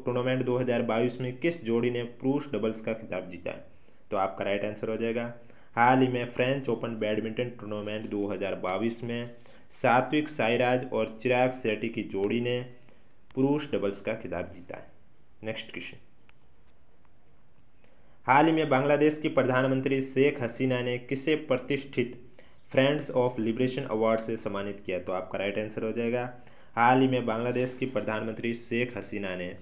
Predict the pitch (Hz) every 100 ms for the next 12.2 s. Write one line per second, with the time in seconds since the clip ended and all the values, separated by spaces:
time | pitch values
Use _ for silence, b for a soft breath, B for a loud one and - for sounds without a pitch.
0 | B B B B - 113 127 139 151 151
1 | 110 117 123 - 104 107 117 120 123 123
2 | 123 - 127 143 143 - - 113 113 110
3 | 101 104 113 113 127 - 95 98 - 95
4 | 92 101 117 117 123 120 120 107 92 95
5 | 95 92 92 104 98 110 123 127 127 127
6 | 127 101 107 117 117 101 101 101 98 95
7 | 98 104 107 107 107 107 113 113 - 127
8 | 139 147 143 - 110 107 104 101 104 110
9 | 98 95 98 - 101 104 117 - 139 135
10 | 101 95 95 - 104 117 117 B B B
11 | B 107 - - 95 104 113 127 123 120
12 | 131 131